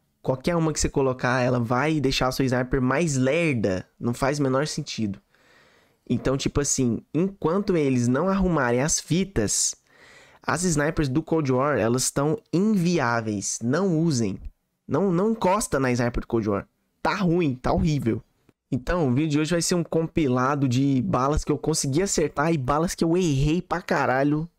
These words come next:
os, jogando de Peliton. E é isso aí. Qualquer coisa, se tiver alguma atualização, se a sniper, por um milagre, ficar boa, aí eu trago aqui pra vocês, beleza? Mas por enquanto,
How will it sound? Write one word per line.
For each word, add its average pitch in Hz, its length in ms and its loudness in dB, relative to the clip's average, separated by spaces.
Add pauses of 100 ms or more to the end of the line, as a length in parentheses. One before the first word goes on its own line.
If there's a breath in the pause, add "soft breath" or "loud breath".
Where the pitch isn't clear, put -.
(180)
os, 123 180 0
jogando 127 400 0
de 120 100 0
Peliton. 135 600 0 (360 soft breath)
E 120 140 2
é 120 40 2
isso 123 220 0
aí. 127 260 2
Qualquer 139 360 0
coisa, 190 280 0
se 185 140 -4
tiver 147 240 -2
alguma 131 280 0
atualização, 120 840 0 (600 soft breath)
se - 280 -2
a 143 120 2
sniper, 123 460 0 (300)
por 135 140 0
um 143 160 2
milagre, 131 840 2
ficar - 360 -4
boa, 113 640 0 (380)
aí 117 240 2
eu 143 100 0
trago 123 300 0
aqui - 120 -2
pra 131 140 -2
vocês, 123 440 0
beleza? 104 380 0 (540 soft breath)
Mas 123 200 -2
por 135 120 -2
enquanto, 135 640 -2